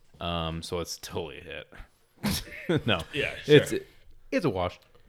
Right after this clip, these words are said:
Speaker 1: Um, let's see where Galley ends up next season. Hopefully with Stafford and the Lions, but I'm not sure. Phillip Rivers will be a top ten quarterback in two thousand twenty. That is a miss. Um, I know he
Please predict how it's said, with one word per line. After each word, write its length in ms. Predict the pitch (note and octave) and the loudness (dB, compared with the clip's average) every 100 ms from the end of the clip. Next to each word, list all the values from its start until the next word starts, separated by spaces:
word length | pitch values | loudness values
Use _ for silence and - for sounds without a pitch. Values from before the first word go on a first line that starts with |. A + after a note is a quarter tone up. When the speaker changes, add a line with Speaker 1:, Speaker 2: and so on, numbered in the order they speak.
| - | -6
Speaker 1:
Um, 640 | F#2+ F#2 F#2 F2 F2 E2 - - - | -2 2 2 2 0 -4 -12 -18 -4
let's 260 | G#2 G#2+ - | 2 2 2
see 100 | G2+ | -2
where 180 | F#2 E2+ - | -2 -4 -4
Galley 340 | G2 F2+ E2 F2 | 0 2 2 0
ends 180 | E2 | 0
up 160 | E2+ F2 | -2 -2
next 260 | F2+ E2 - | -4 -4 -6
season. 280 | E2+ E2 - - - - - - - | -6 -6 -8 -12 -18 -20 -20 -18 -4
Hopefully 420 | G#2+ - G2 F#2 | -4 -2 -2 0
with 260 | F2+ E2+ | -2 -4
Stafford 480 | - - F2+ - F2 | -8 -4 -4 -2 -4
and 220 | E2 D#2+ D#2+ | -6 -8 -12
the 100 | - | -14
Lions, 300 | F2 E2 D#2+ | -10 -8 -10
but 140 | - D#2+ | -10 -10
I'm 80 | D#2 | -10
not 140 | D2+ | -12
sure. 220 | - F2+ - - - - - - - _ | -6 -6 -6 -12 -20 -20 -20 -20 -20 _
Phillip 360 | - C3 C3+ G#2+ G#2+ A2 | 0 4 4 0 -8 0
Rivers 320 | A#2 A#2 G#2+ | 0 2 0
will 80 | G2 | 0
be 100 | F#2 | -2
a 40 | |
top 280 | - F#2 - | 0 -2 0
ten 160 | E2+ F2+ | -6 -2
quarterback 360 | A2+ A2 G2+ | 0 2 2
in 60 | F2+ | -2
two 140 | - | -6
thousand 180 | F2 E2+ | -8 -8
twenty. 440 | - C3+ C3+ C3+ A2+ - - _ E2+ | -6 -4 -2 -2 -6 -12 -20 _ -10
That 260 | E2+ E2 - | -6 -6 -6
is 240 | E2 D#2 - | -8 -8 -10
a 200 | D#2 E2+ | -10 -6
miss. 460 | C3 D#3 D3+ - - - - | 0 0 0 -8 -14 -20 -18
Um, 360 | C#2+ D2 D#2 D#2 | -12 -10 -10 -6
I 20 | |
know 100 | F2+ | -4
he 160 | F2+ | -4